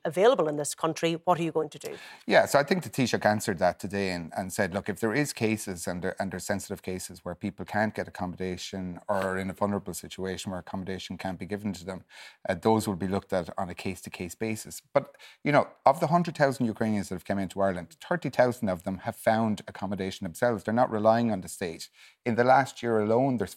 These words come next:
Speaker 2: forty thousand people who came in through work permits from countries outside of the E U. All of those found accommodation
Speaker 1: But
Speaker 2: themselves.
Speaker 1: isn't there also five thousand six hundred people within the direct provision system in Ireland who have been given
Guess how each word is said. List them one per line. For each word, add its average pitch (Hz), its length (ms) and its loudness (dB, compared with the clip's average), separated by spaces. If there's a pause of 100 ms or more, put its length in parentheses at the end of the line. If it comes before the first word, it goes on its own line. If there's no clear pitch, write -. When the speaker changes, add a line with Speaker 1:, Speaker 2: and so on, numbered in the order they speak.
(120)
Speaker 2:
forty 117 320 4
thousand 95 280 0 (120)
people 92 240 -8
who 95 100 -6
came 104 340 0
in 95 120 -2 (340)
through 101 180 2 (100)
work 117 180 4
permits 95 340 0 (100)
from 95 220 0 (120)
countries 101 280 -2
outside 127 380 4
of 87 160 -6
the - 100 -10 (120)
E - 20 -6 (220)
U. 90 100 -6 (300)
All 127 280 8
of 107 100 -2
those 95 240 -2
found 90 300 -4
accommodation 87 640 -10
Speaker 1:
But 208 120 4
Speaker 2:
themselves. 117 540 2
Speaker 1:
isn't - 160 -20
there 202 100 4 (100)
also 180 600 2
five 170 380 2
thousand 160 420 0
six - 260 -4
hundred 156 260 -4
people 151 560 -6
within 160 260 -4
the 160 60 0
direct 160 360 0
provision 208 460 2 (460)
system 165 540 2 (100)
in 170 120 2
Ireland 147 500 0 (240)
who 196 80 6
have 165 180 6
been 170 120 -2
given 160 560 4